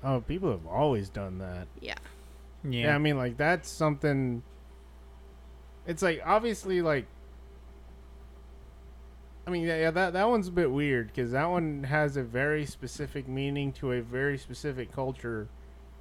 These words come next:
Speaker 1: And obviously there are people running around just wearing them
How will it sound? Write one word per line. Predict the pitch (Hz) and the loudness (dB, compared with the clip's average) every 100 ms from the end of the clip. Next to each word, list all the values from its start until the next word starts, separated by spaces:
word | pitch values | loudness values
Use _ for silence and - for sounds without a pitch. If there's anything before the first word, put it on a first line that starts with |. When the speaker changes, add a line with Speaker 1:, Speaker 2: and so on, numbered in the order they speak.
| - - - - - - - - - - - - | -20 -20 -20 -20 -20 -20 -20 -20 -18 -18 -14 -6
Speaker 1:
And | 139 135 135 135 | -2 0 0 0
obviously | 131 143 147 147 147 143 | 2 4 4 0 0 2
there | 139 | 2
are | 135 | 2
people | 143 135 131 | -2 -2 0
running | 135 135 127 | 2 2 0
around | 127 127 123 | 2 0 0
just | 117 - | -4 -8
wearing | 120 131 131 123 120 | 0 2 2 0 -2
them | 117 113 117 | -4 -6 -8